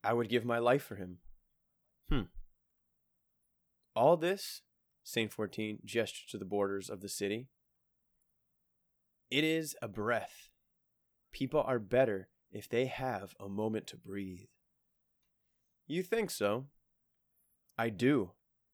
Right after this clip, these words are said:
And I think you will come to see I am right. Ghosts make the loop. Sagira laughs.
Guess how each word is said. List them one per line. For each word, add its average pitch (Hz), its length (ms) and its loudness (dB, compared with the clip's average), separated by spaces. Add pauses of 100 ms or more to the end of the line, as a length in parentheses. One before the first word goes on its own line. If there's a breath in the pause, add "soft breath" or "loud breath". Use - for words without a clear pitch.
(220)
And 123 120 4
I 127 40 4
think 151 320 -2
you 127 200 0
will 165 80 4
come 165 440 0
to 107 100 -10
see 120 260 0
I 127 120 4
am 135 120 0
right. 95 240 -2 (2000)
Ghosts 143 320 2
make 113 240 2
the 135 80 0
loop. 147 240 -2 (500)
Sagira 110 440 0
laughs. 95 460 -6